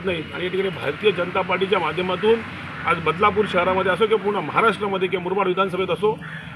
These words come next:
आज या ठिकाणी जनता बेहाल झालेली आहे. आज महागाई, बेरोजगारी, अनेक प्रश्न आहेत. तेव्हा जातीपातीत आणि धर्माचं राजकारण करायचं आणि त्या माध्यमातून जनते सत्तेवर यायचं, अशा प्रकारचे भारतीय जनता पार्टीचा एक,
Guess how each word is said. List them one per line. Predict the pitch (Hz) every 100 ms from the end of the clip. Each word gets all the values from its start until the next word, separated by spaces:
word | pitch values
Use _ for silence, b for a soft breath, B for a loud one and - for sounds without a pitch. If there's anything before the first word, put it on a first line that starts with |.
| -
आज | 170 185
या |
ठिकाणी | 190 170 185 196
जनता | 165 170 180 190
बेहाल | 165 175
झालेली | 185 156 139
आहे. | - - - -
आज | 165 165
महागाई, | 170 180 185 180
बेरोजगारी, | 160 185 175 180 185
अनेक | - 247 220
प्रश्न | 208 -
आहेत. | 196 139 - - - -
तेव्हा | 196 185
जातीपातीत | 170 240 208 208 226
आणि | 214
धर्माचं | 180 170 202
राजकारण | 202 190 226 214
करायचं | 202 214 233 240 - - -
आणि | 180
त्या | 214
माध्यमातून | 202 190 208 214 208
जनते | 196 190 196
सत्तेवर | 185 170 208 208
यायचं, | 202 202
अशा | 185 196
प्रकारचे | 202 196
भारतीय | 160 - 196
जनता | 196 196
पार्टीचा | 196 190 202 202
एक, | 196